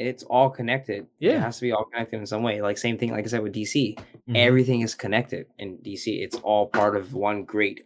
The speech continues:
Speaker 1: omniverse.
Speaker 2: Yeah, but, I mean, it's so cool to see stuff like that because you, it, it just shows, like, the attention to detail they have.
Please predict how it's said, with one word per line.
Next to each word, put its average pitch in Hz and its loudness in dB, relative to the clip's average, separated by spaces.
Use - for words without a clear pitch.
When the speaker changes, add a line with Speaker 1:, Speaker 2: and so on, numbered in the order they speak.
Speaker 1:
omniverse. 107 0
Speaker 2:
Yeah, 98 0
but, 123 2
I 127 4
mean, 156 0
it's - 0
so 202 2
cool 147 0
to 139 2
see 147 0
stuff 147 -2
like 160 2
that 156 2
because 113 2
you, 104 0
it, - -8
it 127 -6
just 120 -4
shows, 120 2
like, 110 0
the 113 0
attention 110 0
to 98 -12
detail 101 -2
they 95 0
have. 101 -4